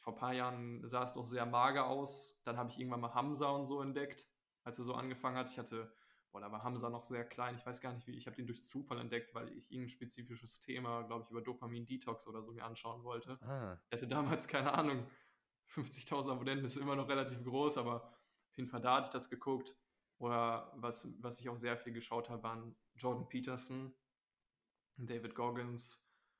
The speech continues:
Speaker 1: Da gab's eine Zeit lang, da war ich so total in antiken stoischen Philosophen drin. Ich hab hier sogar wirklich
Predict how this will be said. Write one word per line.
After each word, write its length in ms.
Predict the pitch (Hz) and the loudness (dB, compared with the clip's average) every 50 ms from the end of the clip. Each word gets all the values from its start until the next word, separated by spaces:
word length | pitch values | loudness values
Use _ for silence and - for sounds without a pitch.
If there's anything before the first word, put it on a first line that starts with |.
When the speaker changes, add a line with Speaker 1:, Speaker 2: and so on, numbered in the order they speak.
| _ _ _ _ _ _ _ _ _ _ _ _ _ | _ _ _ _ _ _ _ _ _ _ _ _ _
Speaker 1:
Da 80 | - - | -2 0
gab's 220 | 123 120 - - | 0 0 2 -2
eine 100 | 139 127 | -4 -4
Zeit 280 | - - 135 135 135 131 | 0 2 2 2 4 4
lang, 160 | 131 131 131 | 2 2 4
da 120 | 123 123 120 | 2 4 4
war 120 | 123 123 | 4 4
ich 60 | 120 - | 2 0
so 80 | 135 | -2
total 580 | 127 - - - - 135 127 127 127 127 127 - | -6 -6 -8 0 4 6 6 6 6 4 2 0
in 420 | 120 127 123 123 123 120 - - - _ _ _ _ _ _ _ _ _ _ _ _ | 0 -2 -2 -4 -4 -8 -10 -12 -18 _ _ _ _ _ _ _ _ _ _ _ _
antiken 720 | 139 131 123 - - 147 147 - 147 131 127 127 123 120 | 0 0 0 2 0 0 0 2 0 2 2 0 0 -2
stoischen 440 | - - - 139 139 143 143 - 131 | -2 0 2 2 2 2 2 0 -4
Philosophen 500 | 123 - 120 117 120 139 147 147 - 131 | -4 -2 -4 0 2 2 2 2 2 0
drin. 180 | 135 131 131 131 | 0 2 0 0
Ich 120 | 127 - | 0 -2
hab 120 | 139 135 - | -2 -2 0
hier 100 | 143 120 | -2 0
sogar 300 | 123 123 120 123 120 117 | 0 2 2 2 2 0
wirklich 300 | 127 123 127 123 123 | -2 -2 -2 -4 -4